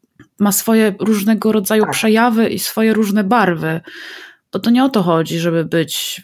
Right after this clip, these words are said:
Speaker 1: wiecznie pewnym siebie lub pewną siebie w ten sam sposób. E, ona może po prostu mieć różną jakość też u jednej osoby. Ja pamiętam taki piękny moment, mi się teraz
Speaker 2: Mhm.
Speaker 1: przypomniał.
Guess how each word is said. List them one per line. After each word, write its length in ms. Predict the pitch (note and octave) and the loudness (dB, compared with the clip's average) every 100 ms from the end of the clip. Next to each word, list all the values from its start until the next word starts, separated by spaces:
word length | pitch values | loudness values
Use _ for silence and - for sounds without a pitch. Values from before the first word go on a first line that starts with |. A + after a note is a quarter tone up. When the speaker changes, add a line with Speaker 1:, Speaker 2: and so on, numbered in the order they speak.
| - | -2
Speaker 1:
wiecznie 340 | F#3 - F3+ | -2 0 -4
pewnym 380 | F3 E3+ E3 E3+ | 0 0 0 0
siebie 300 | - F3 E3+ | 0 0 2
lub 180 | E3 E3 | 0 0
pewną 340 | F#3 F3+ D#3+ | 0 2 0
siebie 500 | D#3 - D#3+ D#3+ D#3+ | 0 -2 -2 0 0
w 80 | E3+ | -2
ten 180 | - D#3+ | -4 -4
sam 200 | E3+ E3+ | -2 -2
sposób. 600 | - G#3+ F#3+ D#3+ - - - - - - _ _ _ B3 C4+ | 0 0 0 -4 -8 -18 -20 -20 -20 -20 _ _ _ -18 -8
E, 600 | D#3+ D#3+ D#3 D#3 D#3 F#3 - _ _ _ - | -4 -2 -2 -4 -6 -8 -12 _ _ _ -8
ona 220 | F3 F3 | -2 0
może 280 | E3 F3 F3+ | 0 0 0
po 120 | F3+ | -2
prostu 800 | F3 F3+ F3+ - F3+ F3 F3 F3 F3+ F3+ _ _ G3 | -2 -2 -2 0 2 2 2 2 -2 -6 _ _ -2
mieć 180 | F#3 | 2
różną 380 | F#3+ G3+ F#3+ G3 | 2 2 4 4
jakość 600 | G3 F#3 F#3 F3 F#3+ - | 4 2 0 -2 -2 -8
też 260 | - F3+ - | -6 -6 -4
u 60 | F3+ | -2
jednej 360 | F#3+ F3 F#3+ | -2 -2 -2
osoby. 560 | F#3+ F#3 D#3+ D#3 D3 D3 D#3+ _ _ _ - - - | -2 -2 -4 -4 -8 -12 -16 _ _ _ -14 -12 -10
Ja 60 | - | 0
pamiętam 320 | G#3 A3+ G#3 | 2 4 2
taki 460 | G3 F#3+ G3 F#3+ F#3 - - _ | -2 0 2 2 0 -6 -16 _
piękny 340 | - D4+ B3+ A#3+ | -4 0 2 2
moment, 300 | A#3 E3 D#3 | 2 0 -2
mi 60 | |
się 120 | D#3+ E3+ | -6 -4
teraz 200 | F3 F#3+ | 0 0
Speaker 2:
Mhm. 180 | G3+ | 0
Speaker 1:
przypomniał. 800 | F#3 F#3 - E3 D#3+ D#3 F3+ F#3+ | -2 -2 -2 0 0 2 0 -2